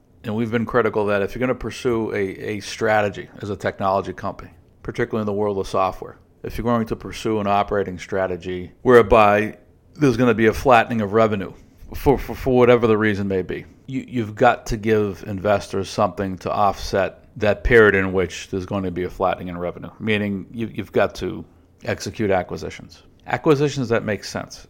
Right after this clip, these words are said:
Acquisitions that are not only accretive to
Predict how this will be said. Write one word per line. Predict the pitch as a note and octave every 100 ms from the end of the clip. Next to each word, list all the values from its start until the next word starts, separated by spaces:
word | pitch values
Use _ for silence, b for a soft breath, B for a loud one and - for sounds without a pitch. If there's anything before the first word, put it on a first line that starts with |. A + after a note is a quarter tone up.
| -
Acquisitions | A2+ - A#2 A2+ G#2+ A2 F#2+
that | G2 F#2+ -
are | G2 F#2+ F2+ - - _
not | D3+ D#3
only | D3+ C3
accretive | A2 D3 C3+ A#2 G2
to | - B2 G#2 G2+ F#2